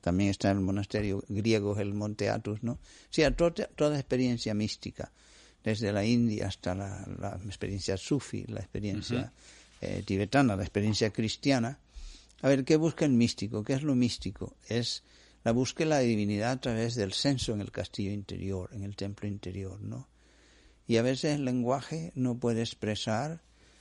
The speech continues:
Speaker 1: los sentimientos del alma, ningún lenguaje, ¿no? Uno se acerca y ahí está,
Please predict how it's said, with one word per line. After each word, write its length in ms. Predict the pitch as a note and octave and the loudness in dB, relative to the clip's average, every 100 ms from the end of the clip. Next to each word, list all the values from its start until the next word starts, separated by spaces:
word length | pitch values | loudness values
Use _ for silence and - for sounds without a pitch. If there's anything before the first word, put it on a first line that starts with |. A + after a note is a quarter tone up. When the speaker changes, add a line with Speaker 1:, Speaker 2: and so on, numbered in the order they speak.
| _ _ | _ _
Speaker 1:
los 200 | A#2 A2+ | -4 -2
sentimientos 680 | A2+ G2+ A2 A#2 B2+ - B2+ | 0 -2 0 0 0 -2 -2
del 160 | G2 F#2 | 0 -2
alma, 320 | G2 F2 - | -2 -6 -4
ningún 300 | A#2 C3 D3 | 0 4 4
lenguaje, 560 | D#3 G#2 F#2+ - - - - - - | 2 0 -2 -4 -16 -20 -20 -8 -2
¿no? 260 | A#2+ C#3+ - _ _ _ - | -2 -4 -12 _ _ _ -2
Uno 220 | A#2+ C3+ | 0 2
se 120 | C#3+ | 2
acerca 560 | A2 - C#3 B2+ G2 G2+ | 0 2 0 0 -2 0
y 80 | A2 | 0
ahí 140 | A2+ | 2
está, 480 | A#2+ - A#2+ B2 C#3+ | 0 0 2 2 -2